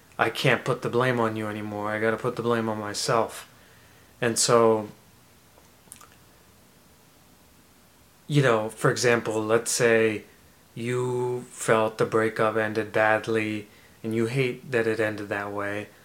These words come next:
You know, write down why it ended that way, you know? Maybe you guys, uh, in your last in-person, you know, get-together had, like, a shouting fight, and after that fight,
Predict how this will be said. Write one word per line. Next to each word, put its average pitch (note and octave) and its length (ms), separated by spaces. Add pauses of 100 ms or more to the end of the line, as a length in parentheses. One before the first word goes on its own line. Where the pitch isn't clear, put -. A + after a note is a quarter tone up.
(720)
You A#2+ 100
know, A#2 140
write C3 300
down D#3+ 260
why C#3+ 200
it D#3+ 100
ended E3+ 300
that G#2+ 200
way, - 180 (200)
you A#2 140
know? A#2 340 (380)
Maybe A#2 260
you A#2+ 100
guys, A2+ 640 (200)
uh, - 400 (420)
in A#2+ 600
your B2+ 160
last A2+ 420
in-person, A2+ 800 (600)
you A#2 120
know, G#2 320 (680)
get-together A2+ 720
had, A2+ 260
like, A2 260
a A2 60
shouting A2+ 460
fight, B2 500
and A2+ 180
after A#2 360
that A#2 360
fight, B2+ 420